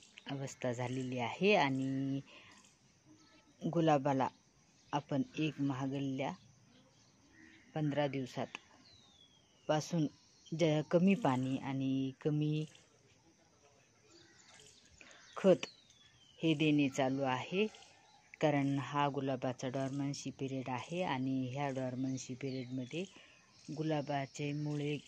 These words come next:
जास्त काम करत नसतात आणि आपल्याला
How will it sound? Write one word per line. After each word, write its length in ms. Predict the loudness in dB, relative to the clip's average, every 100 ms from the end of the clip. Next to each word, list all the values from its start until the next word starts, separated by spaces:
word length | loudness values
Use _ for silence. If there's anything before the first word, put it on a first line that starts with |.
| -2
जास्त 280 | -2 0 -2 0
काम 200 | 0 0
करत 320 | -4 -4 -4 -2
नसतात 380 | -4 -2 -2 -2 -4 -20 -20 -20 -20 -20 -20 -20 -20 _ _ _ -20 -20 -20 -20 -20 -20 -20 -4
आणि 360 | 0 2 4 2
आपल्याला 640 | 0 0 0 0 -2